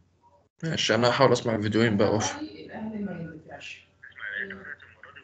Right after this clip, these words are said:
أنا صاحي عشرة ولا تسعة ونص.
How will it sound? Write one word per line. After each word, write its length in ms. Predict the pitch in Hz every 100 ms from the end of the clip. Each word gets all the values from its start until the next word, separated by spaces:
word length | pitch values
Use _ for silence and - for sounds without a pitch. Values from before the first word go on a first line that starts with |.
| _ - - - - 185 214 233 180 208 254 294 208 196 226 226 185 - - -
أنا 240 | 104 113
صاحي 760 | 120 147 139 123 107 104 101 101
عشرة 680 | 98 98 110 - 101 107 - - - - - - - - - -
ولا 140 | 98
تسعة 320 | 101 127 101 101
ونص. 500 | 104 - - -